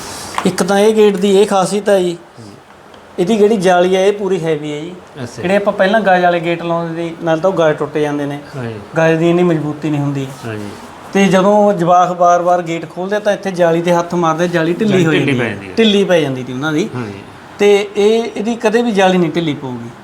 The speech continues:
Speaker 1: ਇੱਕ
Speaker 2: ਠੀਕ।
Speaker 1: ਤਾਂ ਇਹਨੂੰ ਜਾਲੀ ਨੂੰ ਪੂਰੀ ਸਪੋਰਟ ਹੋ ਗਈ,
Speaker 2: ਹਾਂ ਜੀ।
Speaker 1: ਇੱਕ ਪੱਲੇ ਨੂੰ ਪੂਰੀ ਸਪੋਰਟ ਹੋ ਗਈ ਇਹ,
Speaker 2: ਬਾਕੀ
Speaker 1: ਇੱਕ
Speaker 2: ਪੱਲਾ
Speaker 1: ਡਿਜ਼ਾਈਨ
Speaker 2: ਝੁਕ-,
Speaker 1: ਬਣਾ।
Speaker 2: ਝੁਕਦਾ ਨਹੀਂ, ਬਾਕੀ
Speaker 1: ਬਾਕੀ ਇੱਕ
Speaker 2: ਪੱਲਾ
Speaker 1: ਪੱਲਾ
Speaker 2: ਮਜ਼ਬੂਤ ਹੋ
Speaker 1: ਝੁਕਦਾ
Speaker 2: ਗਿਆ
Speaker 1: ਨਹੀਂ।
Speaker 2: ਨਾ।
Speaker 1: ਹਾਂ, ਇੱਕ ਮਜ਼ਬੂਤ ਹੋ ਗਿਆ ਜੀ ਬਸ।
Speaker 2: ਬਾਕੀ ਮੇਨ
Speaker 1: ਬਾਕੀ ਰਹੀ ਮੇਨ ਗੱਲ, ਪੱਲਾ ਪੂਰਾ ਹੈਵੀ ਹੈ ਜੀ।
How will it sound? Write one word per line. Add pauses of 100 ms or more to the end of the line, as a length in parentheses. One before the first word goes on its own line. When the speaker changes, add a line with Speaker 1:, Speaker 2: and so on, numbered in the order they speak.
(120)
Speaker 1:
ਇੱਕ
Speaker 2:
ਠੀਕ।
Speaker 1:
ਤਾਂ
ਇਹਨੂੰ
ਜਾਲੀ
ਨੂੰ
ਪੂਰੀ
ਸਪੋਰਟ
ਹੋ
ਗਈ,
Speaker 2:
ਹਾਂ
ਜੀ। (420)
Speaker 1:
ਇੱਕ
ਪੱਲੇ
ਨੂੰ
ਪੂਰੀ
ਸਪੋਰਟ
ਹੋ
ਗਈ
ਇਹ,
Speaker 2:
ਬਾਕੀ
Speaker 1:
ਇੱਕ
Speaker 2:
ਪੱਲਾ
Speaker 1:
ਡਿਜ਼ਾਈਨ
Speaker 2:
ਝੁਕ-,
Speaker 1:
ਬਣਾ।
Speaker 2:
ਝੁਕਦਾ
ਨਹੀਂ,
ਬਾਕੀ
Speaker 1:
ਬਾਕੀ
ਇੱਕ
Speaker 2:
ਪੱਲਾ
Speaker 1:
ਪੱਲਾ
Speaker 2:
ਮਜ਼ਬੂਤ
ਹੋ
Speaker 1:
ਝੁਕਦਾ
Speaker 2:
ਗਿਆ
Speaker 1:
ਨਹੀਂ।
Speaker 2:
ਨਾ।
Speaker 1:
ਹਾਂ,
ਇੱਕ
ਮਜ਼ਬੂਤ
ਹੋ
ਗਿਆ
ਜੀ
ਬਸ।
Speaker 2:
ਬਾਕੀ
ਮੇਨ
Speaker 1:
ਬਾਕੀ
ਰਹੀ
ਮੇਨ
ਗੱਲ, (180)
ਪੱਲਾ
ਪੂਰਾ
ਹੈਵੀ
ਹੈ
ਜੀ।